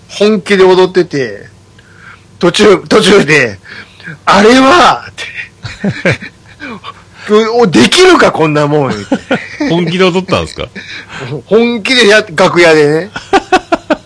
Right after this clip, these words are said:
Speaker 1: 「あれ誰が撮ってんねやろ、大悟が撮ってるかわからんけども」、本気で踊って。
Speaker 2: 覚えたんだ。
Speaker 1: <laughs> 「あれは楽器がやるからええんじゃ」って最後キレてるっていう。
Speaker 2: <laughs> 覚えるだけ覚えて。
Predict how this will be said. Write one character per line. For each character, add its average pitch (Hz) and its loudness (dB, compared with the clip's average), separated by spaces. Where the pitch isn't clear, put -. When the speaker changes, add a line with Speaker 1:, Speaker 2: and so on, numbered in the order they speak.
Speaker 1:
「あ 165 4
れ 175 2
誰 202 6
が 233 6
撮 190 2
っ - -14
て 175 -4
ん 180 -6
ね 185 -2
や 156 2
ろ、 143 -2
大 185 4
悟 226 2
が 156 2
撮 156 -8
っ - -8
て 160 -8
る 147 -6
か 147 -2
わ 151 0
か 156 2
ら 156 0
ん 147 -6
け 143 -6
ど 127 -6
も」、 113 -8
本 226 0
気 220 0
で 208 4
踊 170 4
っ - -
て。 127 -10
Speaker 2:
覚 123 -2
え - 0
た 82 -4
ん 69 -8
だ。 58 -14
Speaker 1:
<laughs> - -6
「あ 170 2
れ 269 4
は 226 2
楽 208 0
器 349 2
が 269 4
や 220 6
る 233 0
か 240 2
ら 226 4
え 180 4
え 202 2
ん 180 0
じ 139 -4
ゃ」 104 -8
っ 101 -18
て 107 -14
最 - 0
後 120 -6
キ 339 0
レ 123 -4
て 123 0
る 131 -8
っ 127 -8
て - -18
い 98 -20
う。 92 -20
Speaker 2:
<laughs> - -
覚 113 0
え 160 2
る 151 4
だ 135 0
け 127 -4
覚 107 2
え - 0
て。 - -8